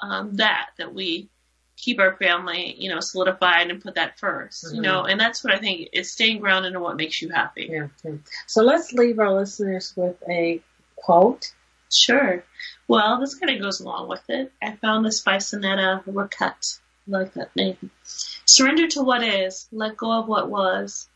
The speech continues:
Speaker 1: have faith in what will be."
Speaker 2: Love that.
Speaker 1: I love it too.
Speaker 2: Oh my God, say that again.
Speaker 1: "Surrender to what is.
Speaker 2: Surrender to what is.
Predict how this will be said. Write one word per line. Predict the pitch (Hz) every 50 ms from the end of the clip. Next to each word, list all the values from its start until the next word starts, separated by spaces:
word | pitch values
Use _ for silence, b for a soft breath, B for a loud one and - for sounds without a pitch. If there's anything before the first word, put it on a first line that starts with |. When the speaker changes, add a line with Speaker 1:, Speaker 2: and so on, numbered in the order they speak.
| _ _ _ _ _ -
Speaker 1:
have | - 208 208 208 -
faith | 214 208 214 220 220 -
in | 202 196
what | 196 196 185 185
will | 196 190 185 185
be." | 185 175 170 170 170 _ _ _ _ _ _ _ _ _ _ _ _ _ - _ _ _ _ _ _ _ _ _ -
Speaker 2:
Love | 143 139 147 147 143 139 - -
that. | 135 135 135 135 - -
Speaker 1:
I | - 226 233
love | 214 190 185 196 196
it | 185 - -
too. | - - - 180
Speaker 2:
Oh | 185 190
my | 165 160 156
God, | 156 160 156 -
say | - 190 180 180
that | 196 196 190
again. | 190 185 190 190 190 190 190 - _ _ _ _ _ _ _ _ _ -
Speaker 1:
"Surrender | - - - - 240 226 220 226 226 233 240 240 277 302 320 330
to | - - 214
what | 190 190 202 214 214
is. | 196 180 165 170 185 208 - - - - -
Speaker 2:
Surrender | - - 185 180 185 185 190 226 226
to | 226
what | 226 226 226 214 190
is. | 170 165 165 165 185 240 - - - - - -